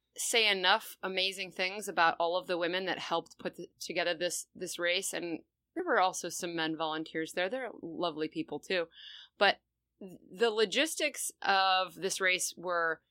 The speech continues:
sounded a little complex in the, uh, pre-race meeting, but I would like to say, and Annie made an excellent point,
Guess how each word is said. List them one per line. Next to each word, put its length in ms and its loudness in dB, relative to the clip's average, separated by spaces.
sounded 400 6
a 60 0
little 160 2
complex 640 2
in 140 -2
the, 360 -4
uh, 480 -2
pre-race 540 0
meeting, 360 0
but 120 4
I 100 8
would 180 4
like 180 4
to 80 -6
say, 200 0
and 80 2
Annie 220 2
made 160 0
an 120 -2
excellent 460 -4
point, 180 0